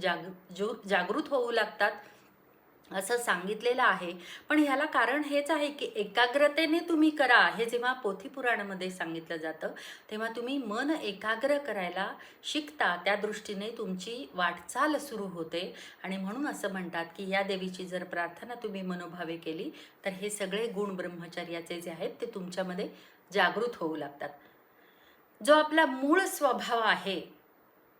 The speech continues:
अनंत, की जे सगळं एकतत्व आहे त्याचा, त्या चेतनेचा आपण आनंदाने अनुभव घेऊ लागतो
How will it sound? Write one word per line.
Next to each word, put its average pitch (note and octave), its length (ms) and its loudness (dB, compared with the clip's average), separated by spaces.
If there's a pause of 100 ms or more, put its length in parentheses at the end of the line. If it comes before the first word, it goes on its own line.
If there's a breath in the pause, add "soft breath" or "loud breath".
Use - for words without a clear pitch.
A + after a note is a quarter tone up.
(240)
अनंत, G#3+ 500 0 (160)
की G3+ 80 -6
जे G#3 260 2
सगळं A3+ 500 2
एकतत्व A3+ 580 0
आहे F3+ 260 -2
त्याचा, E3 280 -8 (180)
त्या A3+ 140 2
चेतनेचा F#3+ 720 -4
आपण A3 280 -6 (120)
आनंदाने F#3 680 -4
अनुभव G3 440 -2
घेऊ F#3+ 240 -4
लागतो - 460 -10